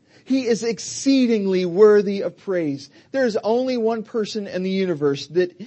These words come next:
deserves never-ending worship, and it is this great God alone. He alone is worthy. God is so greatly to be praised that Jesus instructs us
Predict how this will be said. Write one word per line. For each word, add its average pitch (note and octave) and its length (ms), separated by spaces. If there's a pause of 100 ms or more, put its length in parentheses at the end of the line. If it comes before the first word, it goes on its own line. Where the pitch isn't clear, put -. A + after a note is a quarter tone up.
(220)
deserves G3 480
never-ending G3+ 760
worship, D3+ 580
and D3+ 160
it E3 100
is C3 220
this D3 260
great D3 300
God B2+ 280
alone. G#2 360 (840)
He G#3 300
alone D3+ 680
is C#3 180
worthy. C#3 540 (600)
God B3 220
is C4+ 160
so C4 200
greatly B3 420
to B3 140
be A#3 100
praised A#3 400
that G3 100
Jesus B3 460
instructs B3 540
us - 180